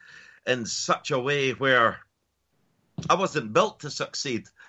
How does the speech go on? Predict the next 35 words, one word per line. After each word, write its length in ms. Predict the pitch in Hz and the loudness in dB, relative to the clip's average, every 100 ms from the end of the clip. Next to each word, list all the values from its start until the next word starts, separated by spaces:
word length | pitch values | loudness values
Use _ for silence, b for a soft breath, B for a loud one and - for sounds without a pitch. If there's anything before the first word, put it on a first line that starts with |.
| b b - | b b -2
uh, 140 | 131 113 | 0 -2
if 160 | 113 | -4
that 260 | 131 139 - | -2 -2 -2
makes 260 | 131 - 143 | -10 -8 -4
any 260 | 127 120 | -4 -4
sense. 380 | - 123 113 110 | -2 -2 -2 -4
I 60 | 131 | -6
was 160 | 131 | -4
sort 180 | 196 - | -2 -2
of 80 | 123 | 2
raised 360 | 151 156 147 | 2 2 -2
in 100 | 143 | -2
an 80 | 131 | 0
environment 720 | 117 95 139 143 135 139 110 | -2 2 4 4 2 -4 -4
where 280 | 127 120 - | 0 0 0
any 200 | 175 165 | -2 0
attempts 680 | 113 - 147 151 151 - - b b b b | -4 -2 -2 -2 -4 -10 -12 b b b b
or 340 | - 120 110 - | 2 2 2 0
ideas 960 | 139 151 120 135 139 143 143 147 123 | -2 -2 -2 0 2 2 0 -2 -4
or 360 | - 107 110 98 - | -6 0 0 0 0
anything 440 | 160 156 143 139 | 0 0 -2 -4
like 360 | 135 131 135 - | 0 0 0 -2
that, 320 | 123 120 92 - _ 73 92 _ _ _ _ _ _ _ _ _ _ _ _ _ _ _ _ _ _ _ _ _ 127 | 2 2 0 -10 _ -20 -20 _ _ _ _ _ _ _ _ _ _ _ _ _ _ _ _ _ _ _ _ _ -6
they 120 | 139 | -4
were 180 | 139 165 | 0 0
basically 560 | 139 180 - - 143 | 0 -2 -2 -4 -2
shut 420 | 123 - 147 - 110 | -2 2 0 0 -2
down, 320 | 123 120 113 | 0 0 -2
and 140 | 120 | 0
I 80 | 139 | -2
found 320 | - 139 131 | -2 -6 -4
it 80 | 123 | -6
incredibly 800 | 104 - 139 160 147 127 131 110 b b b - 80 | -8 -8 -2 0 0 0 0 0 b b b -12 -6
difficult 720 | 156 160 139 123 143 127 - | 4 4 4 0 2 0 -2
to, 360 | 135 120 113 | 2 4 4